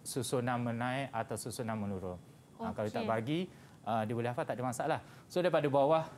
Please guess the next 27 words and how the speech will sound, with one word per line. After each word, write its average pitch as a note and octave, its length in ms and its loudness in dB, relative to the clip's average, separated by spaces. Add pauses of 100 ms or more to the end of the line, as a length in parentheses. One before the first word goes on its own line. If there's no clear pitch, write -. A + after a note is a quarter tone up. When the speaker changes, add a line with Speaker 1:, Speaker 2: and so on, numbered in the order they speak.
Speaker 1:
ke - 80 -4
atas B2+ 480 0
ni, G#3+ 160 0 (480)
lebih B2+ 240 2
mudah C3 400 2 (320)
menderma B2 640 0
elektron. A#2 480 -2
Maksudnya, A#2+ 480 -2 (480)
kehilangan B2+ 560 2
elektron. G#2+ 480 -4 (400)
For C3+ 160 0
Speaker 2:
Okey. C3 80 2
Speaker 1:
example, B2 400 0 (560)
ah, A#2 240 0
saya C3 240 0
ambil C#3+ 240 2
Na B2 160 -2 (1500)
dengan B2 480 -2 (560)
ferrum, B2 400 0
besi. A2 480 -6 (720)
So, G3 240 -2
yang F#3 160 2
duduk D3+ 160 0
di B2 80 0
atas, C3+ 480 -2
dia A#2+ 160 -4
mudah A2 320 -2